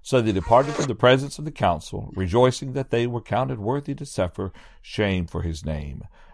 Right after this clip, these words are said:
And daily in the temple and in every house, they did not cease teaching and preaching Jesus as the Christ.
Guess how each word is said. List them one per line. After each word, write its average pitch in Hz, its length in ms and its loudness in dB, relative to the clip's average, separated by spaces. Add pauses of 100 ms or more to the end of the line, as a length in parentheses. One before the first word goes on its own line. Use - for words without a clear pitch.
And 85 180 -2
daily 107 320 4
in 104 80 2
the 101 80 0
temple 110 400 0
and 98 100 0
in 98 120 0
every 107 220 0
house, 80 360 -2
they 85 160 -4
did 80 160 -4
not 76 180 -6
cease 131 320 -6
teaching 127 600 -6
and 131 160 -6
preaching 143 460 -4
Jesus 90 580 -6 (360)
as 85 200 -6
the - 100 -10
Christ. - 500 -2